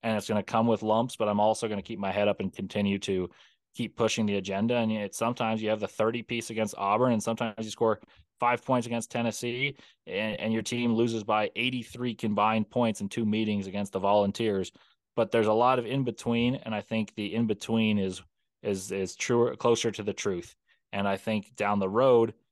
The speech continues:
you're gonna see those lumps turning into positives and, and learning by failure. And that may be hard in the short term, but I, I respect the fact that he's been professional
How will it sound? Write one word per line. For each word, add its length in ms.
you're 100
gonna 160
see 160
those 200
lumps 220
turning 280
into 120
positives 640
and, 140
and 640
learning 460
by 340
failure. 580
And 220
that 80
may 140
be 100
hard 260
in 80
the 80
short 300
term, 160
but 80
I, 160
I 160
respect 500
the 80
fact 280
that 80
he's 120
been 220
professional 680